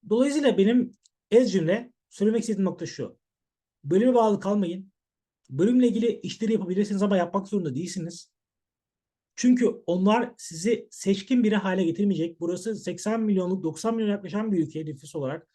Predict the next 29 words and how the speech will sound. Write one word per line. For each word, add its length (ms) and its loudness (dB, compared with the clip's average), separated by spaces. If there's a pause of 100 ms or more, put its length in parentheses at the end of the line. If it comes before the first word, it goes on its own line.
(340)
Ve 120 -6
bu 100 4
nüfus 280 0
içerisinde 640 0
çok 240 -6
fazla 260 0
mezun 380 -4
var. 160 -10 (440)
Ve 120 2
bu 100 4
mezunların 720 2 (300)
neredeyse 680 0
tamamı 640 -4 (280)
birbirinin 400 -2
kopyası, 420 -10
replikası. 560 -8 (400)
Yetkinlik 480 -2
olarak 360 2
artılarıyla, 580 -2
eksileriyle. 560 -8 (300)
Sizlerin 680 0 (240)
bence 500 0
o 220 -8
diğer 480 0
binlerce, 500 -2
hatta 340 -6
on 280 -2
binlerce 320 0
mezundan 640 -4